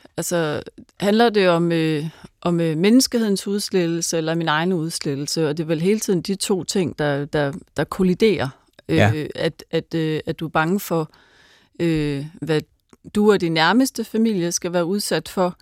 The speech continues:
Speaker 1: øh, versus menneskeheden, eller hele, eller altså, øh, hvorfor er vi her? Altså, og hvor, hvorfor, hvorfor, hvorfor har vi en klode med en udløbsdato på, ikke? Hvorfor vi ved, s-,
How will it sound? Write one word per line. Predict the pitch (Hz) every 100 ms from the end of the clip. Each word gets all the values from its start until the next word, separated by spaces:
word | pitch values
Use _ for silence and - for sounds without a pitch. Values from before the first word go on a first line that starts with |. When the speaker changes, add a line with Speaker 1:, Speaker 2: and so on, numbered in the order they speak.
| _ _ _ _ -
Speaker 1:
øh, | 180 170 160 151
versus | - 156 180 180 156 - _
menneskeheden, | 190 185 202 - 190 170 151
eller | 143 139
hele, | 156 165 165 _
eller | - 120
altså, | 147 - 123 - _ - -
øh, | - -
hvorfor | 156 165
er | 143 143
vi | 151
her? | 90 - _ -
Altså, | 143 143 131 131 -
og | 135
hvor, | 151 -
hvorfor, | - 151 165 143 165 - -
hvorfor, | - 160 185 165
hvorfor | 147 180 185
har | 202 190 160
vi | 175 -
en | 165
klode | - 165 165 180
med | 165
en | -
udløbsdato | 170 180 165 - - - - -
på, | 117 -
ikke? | 175 196
Hvorfor | 170 - 170
vi | 160 180
ved, | 190 190
s-, | -